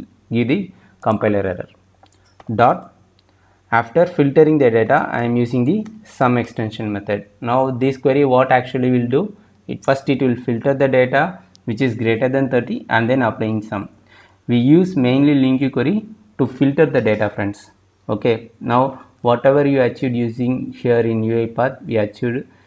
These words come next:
using in one single line of query. Okay, now let us see another example. Just consider my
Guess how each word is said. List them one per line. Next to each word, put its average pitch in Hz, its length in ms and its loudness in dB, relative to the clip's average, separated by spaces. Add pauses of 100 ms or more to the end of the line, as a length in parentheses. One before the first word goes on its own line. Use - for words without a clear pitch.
(180)
using 127 500 -2
in 107 240 -2
one 127 280 -4
single 120 440 -2 (400)
line 101 220 -2
of 104 180 -6
query. 101 280 -4 (640)
Okay, - 260 -6
now 127 240 0
let 120 240 2
us 139 160 -2
see 131 80 0
another 113 340 2
example. 98 540 -4 (1040)
Just 117 240 -2
consider 117 460 -4
my 107 480 -2